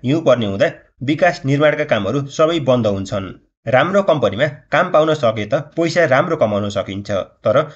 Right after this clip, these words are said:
जागिर पाउन त्यति सजिलो भने छैन, किनभने यहाँ मान्यता प्राप्त विश्वविद्यालयबाट पढाइ सकाएका विद्यार्थीहरूले पनि जागिर नपाएको उदाहरणहरू धेरै छन्। नर्वेमा खान,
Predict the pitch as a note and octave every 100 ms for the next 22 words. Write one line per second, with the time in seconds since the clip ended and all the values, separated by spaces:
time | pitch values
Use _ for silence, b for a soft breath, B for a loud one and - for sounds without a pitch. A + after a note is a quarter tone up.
0 | B A#2+ B2+ D3 F#3+ - C#3 D3 C#3+ C#3+
1 | C#3+ C3 C3+ C3+ G#2+ F2+ C#3 C3+ G2 F#2+
2 | F2 - _ - A#2+ F#2 B2+ D3+ B _
3 | E3 F#3 G3 C#3+ A2+ D#3 E3 D#3+ D3+ C#3+
4 | - D3+ D3 B2+ C3+ D3+ A#2+ A#2 G#2 G2+
5 | G2 C#3 D#3 B _ - D#3 E3+ F3 D#3
6 | D3 C#3 C#3 C3 B2 B2 A#2+ G#2 G#2 F#2
7 | B2+ D#3 B - A#2+ C#3+ D#3 C3+ C3 B2
8 | A#2+ A#2+ A#2 A2 G#2 G2 G#2+ C#3 - A#2+
9 | B2 A#2 G2 G2 F2+ F2+ _ _ _ C3+
10 | C3+ G#2+ A2+ D#3+ - - C#3 C#3+